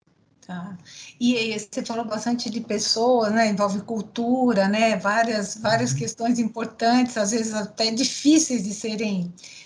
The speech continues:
Speaker 1: de serem alter-, mudadas, né? Principalmente quando fala em cultura, né?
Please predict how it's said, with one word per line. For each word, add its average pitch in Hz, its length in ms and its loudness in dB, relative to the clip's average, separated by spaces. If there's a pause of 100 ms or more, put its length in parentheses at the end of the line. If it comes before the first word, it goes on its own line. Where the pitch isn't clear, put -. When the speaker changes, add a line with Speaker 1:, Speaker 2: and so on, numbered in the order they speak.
Speaker 1:
de - 100 -20
serem 214 320 -4
alter-, 202 360 -4
mudadas, 208 640 2
né? 214 340 -2 (100)
Principalmente 214 400 -4
quando 226 160 -2
fala 220 200 0
em 220 60 0
cultura, 208 640 -4
né? 202 240 -2